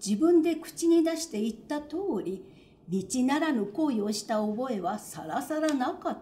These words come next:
たのである。もとより、歌舞伎役者の常として、色子として舞台を踏んだ十二、三の頃から、数多くのいろいろの式場生活を受け身している。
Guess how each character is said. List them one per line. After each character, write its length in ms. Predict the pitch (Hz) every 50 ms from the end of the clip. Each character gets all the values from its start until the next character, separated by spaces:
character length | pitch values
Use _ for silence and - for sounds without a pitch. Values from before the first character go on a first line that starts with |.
| - -
た 100 | 147 143
の 160 | 147 147 143
で 180 | - 170 156 160
あ 80 | 185
る。 140 | 165 - - - - - - - - - - - - - - - - - - - _ _ _ _ _ - _ _ - - _ _ - _ _ -
も 140 | 302 370 370
と 160 | - 262 240
よ 200 | 226 208 208 190
り、 220 | 196 208 202 - - - - - - - - - -
歌 160 | - 190 190
舞 140 | 196 262 269
伎 180 | 269 294 285 285
役 200 | 311 330 330 -
者 180 | - 254 226 208
の 180 | 202 220 214
常 320 | - - 285 330 311 262 -
と 160 | - - 208
し 200 | 202 - - -
て、 200 | - 190 208 - - - - - - - _ _ _ - - -
色 240 | 208 208 240 311 320
子 160 | - 330 311
と 160 | - 320 311
し 100 | 311 -
て 160 | - 302 285
舞 180 | 233 269 349 349
台 300 | 330 277 240 208 185 185
を 80 | 185
踏 220 | 180 - - 196 196
ん 140 | 202 202 190
だ 200 | 208 196 196 -
十 400 | 151 - - 214 262 294 302 285
二、 220 | 254 247 302 339
三 400 | - - - 320 233 180 151 147
の 120 | 151 -
頃 300 | - - 208 180 170 165
か 160 | 160 - 147 156
ら、 160 | 160 180 - - - - - - - - -
数 320 | - 247 233 - 190 196
多 300 | 190 208 254 294 320 269 -
く 160 | - 220 208
の 240 | 208 208 202 202 - -
い 100 | 185 156
ろ 200 | 175 190 247 311
い 60 | 330
ろ 140 | 330 320 311
の 140 | 294 302 302
式 300 | 302 - - - 320 294
場 240 | 302 302 302 302 302
生 300 | 302 - 330 311 277 -
活 360 | - 160 175 - - 196 185
を 80 | 180 175 180 -
受 120 | - 311
け 60 | 320 302
身 160 | 240 196 170
し 220 | - - - -
て 80 | - 185
い 220 | 196 214 220 226
る。 160 | 226 247 254